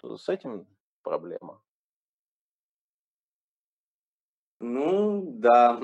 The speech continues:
Speaker 2: наверно. А, следующий мой вопрос. А, за те вот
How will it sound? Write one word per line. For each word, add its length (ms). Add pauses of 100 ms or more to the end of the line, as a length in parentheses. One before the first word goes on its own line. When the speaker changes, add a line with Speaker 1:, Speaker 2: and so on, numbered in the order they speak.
Speaker 2:
наверно. 800 (920)
А, 680 (800)
следующий 840 (440)
мой 160
вопрос. 640
А, 580
за 280
те 360
вот 340